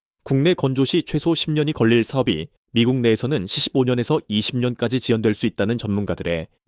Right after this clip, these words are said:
비관적인 전망까지 나왔었다. 그러나 이러한 난관은 이재명 대통령과 대통령실 관계자의 끈질긴 협상으로 돌파되었다. 대통령실은 한미 정상회담을 계기로 타결된 공동 팩트 시트 발표를 앞두고 재래식 무장을 갖춘 핵 추진 잠수함은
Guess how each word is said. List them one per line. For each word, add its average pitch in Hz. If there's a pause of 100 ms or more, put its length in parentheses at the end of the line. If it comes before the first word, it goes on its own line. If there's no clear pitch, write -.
비관적인 113
전망까지 117
나왔었다. - (280)
그러나 135 (240)
이러한 131
난관은 113
이재명 117
대통령과 107
대통령실 98
관계자의 104
끈질긴 127
협상으로 85
돌파되었다. - (480)
대통령실은 131
한미 147
정상회담을 117
계기로 107
타결된 104
공동 117
팩트 123
시트 -
발표를 87
앞두고 - (420)
재래식 113
무장을 156
갖춘 131
핵 -
추진 135
잠수함은 113